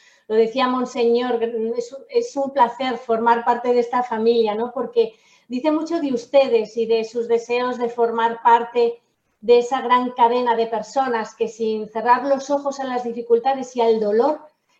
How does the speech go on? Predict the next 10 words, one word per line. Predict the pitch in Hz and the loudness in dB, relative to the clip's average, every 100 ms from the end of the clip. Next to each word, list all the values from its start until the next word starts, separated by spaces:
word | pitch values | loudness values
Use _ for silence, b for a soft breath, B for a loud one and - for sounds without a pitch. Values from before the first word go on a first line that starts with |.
| _ | _
que | 233 | 2
ha | 240 | 2
causado | 269 240 233 - 294 233 214 | 2 0 0 0 2 2 0
y | |
sigue | - 233 247 | -2 -4 -2
causando | 233 226 220 247 240 226 | 0 -2 0 -2 0 0
la | 208 208 | 0 -2
pandemia, | 214 220 240 240 226 208 b b - | -2 0 0 0 -2 -4 b b 2
quieren | 233 247 247 247 | 4 4 0 2
contribuir | 240 233 240 233 214 220 233 240 | 2 2 2 2 4 4 4 4